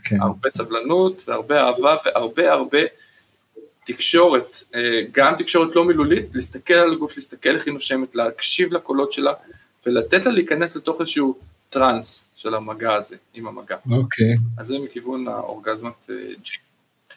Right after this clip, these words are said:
Speaker 2: אורגזמת A, בהמשך ל-G, על אותה תקרה, כשהתקרה מתחברת לקיר, הם נכנסים לעומק היוני, אה, זה ממש להכניס את כל האצבע, היא נמצאת מעל צוואר הרחם, זה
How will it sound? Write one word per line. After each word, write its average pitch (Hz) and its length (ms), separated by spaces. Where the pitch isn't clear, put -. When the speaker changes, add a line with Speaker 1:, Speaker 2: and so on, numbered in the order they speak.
Speaker 2:
אורגזמת 190 440
A, - 40
בהמשך 151 500
ל-G, 180 240
על 127 140
אותה 208 220
תקרה, 120 500
כשהתקרה 135 440
מתחברת 160 480
לקיר, 143 280
הם 131 80
נכנסים 143 420
לעומק 170 720
היוני, 123 560
אה, 120 60
זה 104 100
ממש 131 240
להכניס - 260
את - 80
כל 120 200
האצבע, 117 460
היא 120 120
נמצאת 165 340
מעל 139 360
צוואר 123 280
הרחם, 117 440
זה 147 140